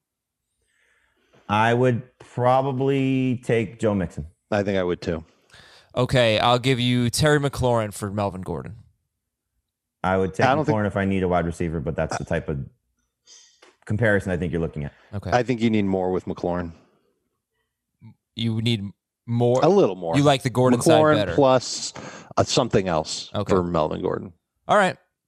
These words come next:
Speaker 3: Anything else on this game? Any interest in Jeff Smith?
Speaker 2: Well, you know, if, if you can't trade Melvin Gordon for something that you like, why don't you acquire Philip Lindsay at least?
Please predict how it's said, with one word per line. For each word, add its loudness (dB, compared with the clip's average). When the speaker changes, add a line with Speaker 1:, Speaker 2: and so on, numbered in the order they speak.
Speaker 3:
Anything 2
else 4
on 0
this 0
game? 2
Any 4
interest 0
in 2
Jeff 2
Smith? -2
Speaker 2:
Well, -4
you 4
know, 4
if, 0
if 0
you -4
can't 0
trade 2
Melvin 0
Gordon 0
for -2
something 0
that 2
you 4
like, 4
why 0
don't 0
you 4
acquire 0
Philip -2
Lindsay 0
at -4
least? -6